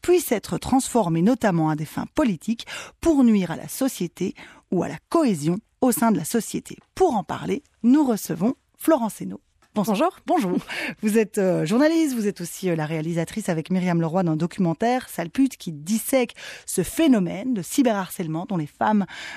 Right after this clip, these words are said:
Speaker 1: euh, sont victimes, dont des femmes sont victimes. Pour vous, pourquoi est-ce que ça vaut la peine aujourd'hui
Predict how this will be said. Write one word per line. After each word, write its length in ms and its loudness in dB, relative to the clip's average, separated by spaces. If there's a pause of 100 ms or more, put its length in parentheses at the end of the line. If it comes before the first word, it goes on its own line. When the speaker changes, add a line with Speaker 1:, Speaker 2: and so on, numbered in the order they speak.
(100)
Speaker 1:
euh, 220 0
sont 180 0
victimes, 380 2
dont 160 0
des 200 2
femmes 360 0
sont 180 -4
victimes. 420 0 (680)
Pour 240 2
vous, 240 -6 (240)
pourquoi 400 2
est-ce 160 -2
que 100 -6
ça 240 -6
vaut 240 0
la 160 0
peine 560 -6 (180)
aujourd'hui 680 0